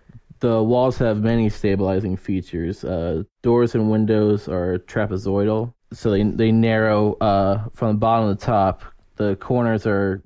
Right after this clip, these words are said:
rounded. Inside corners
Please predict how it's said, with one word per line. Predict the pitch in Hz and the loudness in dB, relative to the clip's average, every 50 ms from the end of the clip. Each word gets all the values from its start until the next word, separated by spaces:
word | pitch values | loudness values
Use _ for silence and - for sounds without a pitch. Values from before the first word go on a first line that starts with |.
| _ _ - | _ _ -6
rounded. | 101 110 107 104 104 107 107 107 107 104 107 104 - - - - - - 104 - _ _ 113 | -2 0 0 0 0 0 2 2 0 0 -2 -6 -10 -18 -20 -20 -20 -20 -20 -20 _ _ -2
Inside | 117 113 110 - - 127 120 117 110 107 - | -2 -2 -2 -2 0 0 2 0 0 -2 -4
corners | - 127 117 113 107 107 107 104 104 98 - - | -4 -2 -2 0 0 0 0 0 0 -2 -4 -8